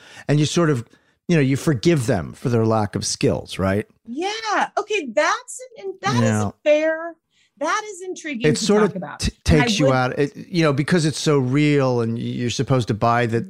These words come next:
Speaker 1: th-, they don't
Speaker 2: Right.
Speaker 1: have any skills as, uh, actors and their timing's off. I thought Barbara Boxer did a, a passable job. Y-, y-, you know.
Speaker 2: Yeah, I thought they both did. That's
Speaker 1: Right.
Speaker 2: interesting. Okay, so that is <clears throat> something very
Speaker 1: Mm-hmm.
Speaker 2: interesting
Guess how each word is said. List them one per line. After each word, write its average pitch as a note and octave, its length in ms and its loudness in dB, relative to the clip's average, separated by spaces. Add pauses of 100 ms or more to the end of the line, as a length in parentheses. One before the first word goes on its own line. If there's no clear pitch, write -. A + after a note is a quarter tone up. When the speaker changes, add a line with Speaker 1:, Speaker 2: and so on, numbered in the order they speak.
(120)
Speaker 1:
th-, A2+ 160 -2
they B2 80 4
don't A2 100 2
Speaker 2:
Right. A2+ 60 0
Speaker 1:
have G#2+ 80 0
any G#2 100 0
skills G2+ 460 0
as, F#2 120 -6 (200)
uh, - 20 -2
actors A2+ 520 0
and G#2+ 100 0
their G#2 60 0
timing's A2 500 0
off. G#2+ 160 0 (220)
I E4 100 2
thought D#4 240 0
Barbara C#3 300 4
Boxer A2 360 0
did G#2 200 0
a, F#2+ 60 0 (120)
a A#2 80 2
passable G2+ 560 2
job. A2+ 500 0 (560)
Y-, - 240 -2
y-, - 60 -6 (180)
you - 220 0
know. C#3+ 100 -12 (320)
Speaker 2:
Yeah, G#4+ 120 -10
I G4 40 -2
thought F#4+ 220 -2
they G4+ 120 -6
both E4 360 -10
did. F4 120 -8
That's F4+ 200 -2
Speaker 1:
Right. C3+ 80 4
Speaker 2:
interesting. G3 380 -6
Okay, C4+ 200 -4
so C#4+ 300 -4
that C#4 260 -4
is F4 300 -16 (240)
<clears throat> A3+ 320 -2
something A#3 340 -2
very A2+ 140 4
Speaker 1:
Mm-hmm. G#2+ 80 0
Speaker 2:
interesting C3 320 -2